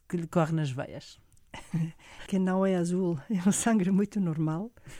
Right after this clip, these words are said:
Speaker 2: que corre nas venas, como todas as pessoas, né, em este mundo.
Speaker 1: De qualquer modo, imagino que deva sentir uma responsabilidade especial por ter nascido Habsburgo.
Speaker 2: Sim, é uma se-, uma sensação particular em este momento,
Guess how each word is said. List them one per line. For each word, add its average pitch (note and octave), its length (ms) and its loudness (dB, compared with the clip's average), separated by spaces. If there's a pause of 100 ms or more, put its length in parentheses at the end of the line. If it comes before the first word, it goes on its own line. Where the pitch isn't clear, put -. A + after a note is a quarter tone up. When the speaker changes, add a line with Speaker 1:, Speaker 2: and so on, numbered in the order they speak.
(380)
Speaker 2:
que - 140 0
corre F3+ 380 0
nas F3+ 160 2
venas, F#3 400 -2
como A3 280 -2
todas G3+ 300 -2
as F3+ 160 -2
pessoas, F3+ 540 0
né, F3 280 -4
em F#3 180 -4
este F3+ 220 -6
mundo. F3 460 2 (260)
Speaker 1:
De E3+ 220 -2
qualquer F3 400 4
modo, F#3 680 4
imagino F3+ 600 4
que F3+ 100 -6
deva G3 240 4
sentir F#3+ 400 4
uma D#3+ 160 0
responsabilidade E3 1200 -2
especial E3 600 -2
por - 140 -12
ter E3 200 -2
nascido E3 520 -2
Habsburgo. E3+ 520 -6 (400)
Speaker 2:
Sim, D#3 380 -8 (320)
é F#3+ 140 0
uma G3+ 160 4
se-, - 180 -4
uma A3 220 0
sensação G#3 520 -2 (280)
particular E3+ 640 -2 (880)
em F#3+ 240 4
este - 240 0
momento, F#3 560 4